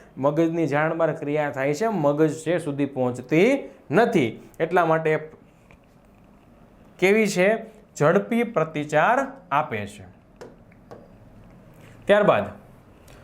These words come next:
આગળનો પ્રશ્ન, પરાવર્તી કમાન સમજાવો, કરોડરજ્જુની પરાવર્તી ક્રિયા સમજાવો.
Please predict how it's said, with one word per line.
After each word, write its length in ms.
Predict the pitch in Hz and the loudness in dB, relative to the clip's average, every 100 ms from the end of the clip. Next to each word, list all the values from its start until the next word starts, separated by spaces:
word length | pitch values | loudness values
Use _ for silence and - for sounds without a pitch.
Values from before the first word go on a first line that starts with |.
| - - - | -20 -20 0
આગળનો 360 | 170 202 190 160 | 4 6 6 4
પ્રશ્ન, 440 | 123 110 104 101 101 - - - - - - - - - | 2 -2 -8 -10 -12 -20 -20 -20 -20 -20 -20 -20 -20 -2
પરાવર્તી 680 | 175 220 262 262 247 254 | 4 4 6 4 4 0
કમાન 360 | 226 190 185 180 | 0 2 2 2
સમજાવો, 680 | 180 214 247 214 160 139 160 220 - - - | 0 0 2 4 4 2 2 0 -2 -14 -4
કરોડરજ્જુની 1040 | 185 233 269 220 190 165 180 180 170 202 247 - - _ _ _ | 0 2 2 2 -2 -2 -2 -2 -2 -2 -2 -6 -16 _ _ _
પરાવર્તી 840 | 180 226 262 240 185 180 170 170 262 269 - | 2 4 4 4 2 0 -2 0 0 -4 -12
ક્રિયા 380 | - 170 170 156 | -10 0 0 0
સમજાવો. 600 | - 147 131 104 90 87 | -2 -4 -4 -4 -6 -12